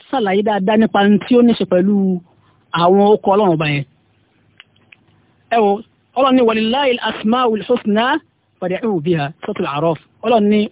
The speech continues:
òun ní àwọn orúkọ tó dáa, tó rẹwà. "Fad'uhu biha." Ọlọ́run ní àwọn orúkọ yẹn lè fi bẹ̀ mí. Subhanallah. Kí ni fi ń dá tó eléyìí? Kéèyàn kan wo ọ̀kan nínú àwọn orúkọ Ọlọ́run Ọba, Birrahman.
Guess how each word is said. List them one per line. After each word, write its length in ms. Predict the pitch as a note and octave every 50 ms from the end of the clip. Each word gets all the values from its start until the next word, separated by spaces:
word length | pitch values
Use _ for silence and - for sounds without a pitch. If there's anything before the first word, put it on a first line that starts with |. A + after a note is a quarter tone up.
| _ _
òun 260 | - D#3 D#3+ F#3 G#3 G#3+ G#3+
ní 120 | G#3+ G#3+ A3
àwọn 320 | A3 G3+ F3+ E3 D#3+ D#3+ E3
orúkọ 400 | F3 F3 F3+ E3+ - - F3+ E3 D#3+ D#3 - _ _ _ _ _ _ _ _ -
tó 80 | F#3 F#3 F3 D#3 D3+
dáa, 260 | D3+ D3 F#3+ F3 E3+ E3
tó 120 | - - F#3+ F#3
rẹwà. 380 | E3+ E3 F3 E3+ E3 D#3 D3 B2 A2 _ _ _ _ _ _ _ _ _ _ _ -
"Fad'uhu 600 | E3 E3 D#3 E3 D#3 D3+ G3+ A#3 A#3+ G#3 E3+ D#3+
biha." 260 | C#3 D3+ E3+ E3 C#3+ A#2+ -
Ọlọ́run 280 | - - G#3+ G#3 F3+
ní 80 | F#3 F#3+
àwọn 140 | F3 D#3 D#3+
orúkọ 220 | E3+ E3 - D#3+ D3+
yẹn 180 | D3+ D3+ D#3
lè 60 | D#3 C#3+
fi 100 | - D#3
bẹ̀ 200 | C3+ B2+ B2+ B2
mí. 120 | C3 D3 E3+ G3 _ _ _ _ _
Subhanallah. 680 | - - - C3+ - - E3 D#3 D3 C3+ B2+ B2+ C3+ A2 - _ _ _ _ _ _ _ _ - - _ _ _ _ _ _ _ _ _ _ _ - _ _ -
Kí 40 | A#3
ni 80 | A3+
fi 100 | G#3 A3+
ń 100 | A3+ A3
dá 100 | G3 A3 G#3
tó 120 | G3 - A3
eléyìí? 300 | G#3+ A#3+ A#3 F#3 D3+ D3+ D3+ _
Kéèyàn 240 | - A#3+ A3+ G3+
kan 140 | - A3+ G3
wo 160 | F3 E3 F3 F#3
ọ̀kan 260 | F3+ E3+ D3 - F#3+
nínú 120 | G3+ G3+
àwọn 140 | E3+ E3+ E3+
orúkọ 260 | E3+ F3+ F3 F3 -
Ọlọ́run 160 | F3+ F#3+ F3+ E3
Ọba, 140 | E3 D#3+ D#3 - _ _ _ _ _ -
Birrahman. 680 | E3 E3 D#3+ D#3+ - - D#3+ E3 F3+ G3 G3 F3+ D#3+